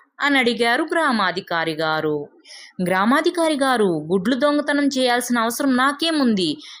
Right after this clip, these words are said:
మా ఇంట్లో కూడా కోళ్ళున్నాయి," అని దబాయించింది దమయంతి. గ్రామాధికారి గారు, దమయంతి మాటలు నమ్మకండి. వాళ్ళింట్లో ఉన్నా సరే పొరుగింట్లో దొంగతనం చేసే అలవాటు దమయంతికి ఉంది. కావాలంటే దమయంతి ఇంట్లో ఉన్న కోడిగుడ్లను తెప్పించి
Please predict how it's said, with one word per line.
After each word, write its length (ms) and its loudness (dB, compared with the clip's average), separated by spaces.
మా 180 0
ఇంట్లో 300 2
కూడా 220 2
కోళ్ళున్నాయి," 880 2
అని 220 2
దబాయించింది 880 0
దమయంతి. 1000 -2
గ్రామాధికారి 800 0
గారు, 260 0
దమయంతి 540 -2
మాటలు 360 0
నమ్మకండి. 800 -2
వాళ్ళింట్లో 540 0
ఉన్నా 360 2
సరే 340 0
పొరుగింట్లో 640 0
దొంగతనం 640 0
చేసే 220 -2
అలవాటు 420 0
దమయంతికి 640 0
ఉంది. 420 -2
కావాలంటే 640 0
దమయంతి 500 2
ఇంట్లో 300 0
ఉన్న 160 0
కోడిగుడ్లను 680 2
తెప్పించి 460 0